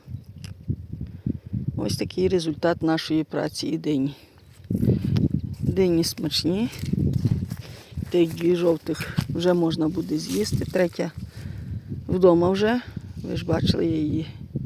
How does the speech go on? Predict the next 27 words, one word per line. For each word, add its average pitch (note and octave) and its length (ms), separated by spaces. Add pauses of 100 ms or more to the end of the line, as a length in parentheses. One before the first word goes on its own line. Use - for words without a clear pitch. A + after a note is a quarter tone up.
(1080)
вже F#3+ 380 (1000)
занесла F3 640
додому. G3 360
Ну, G#3+ 100
ми B3+ 120
ще - 160
не F3 140
різали, D#3 360
їли - 260
кавуна. - 460 (160)
Бо - 160
ні A3 160
я, C4 120
ні G#3 160
Наталка F3+ 480
дуже F3+ 260
дині F3 280
не E3 140
любимо. - 280
У - 80
нас - 240
Іван D#3 240
дуже D3 240
диню B2+ 320
любить. - 320 (1500)
А G3+ 40
ми A#3+ 260